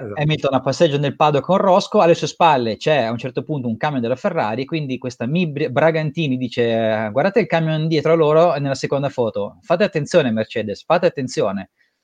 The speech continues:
Speaker 2: E la Mercedes risponde subito seccamente, "Perché la Ferrari è sempre dietro agli Lewis, quindi nulla di diverso dalla pista."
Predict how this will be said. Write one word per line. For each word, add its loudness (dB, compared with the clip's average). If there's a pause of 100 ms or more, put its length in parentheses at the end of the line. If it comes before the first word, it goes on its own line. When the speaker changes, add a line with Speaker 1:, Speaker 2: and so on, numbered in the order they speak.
(140)
Speaker 2:
E -2
la 6
Mercedes 4
risponde 0
subito -6
seccamente, -8
"Perché -2
la -8
Ferrari 0
è -2
sempre -4
dietro -2
agli -6
Lewis, -8
quindi -6 (340)
nulla 4
di 0
diverso 2
dalla -2
pista." -6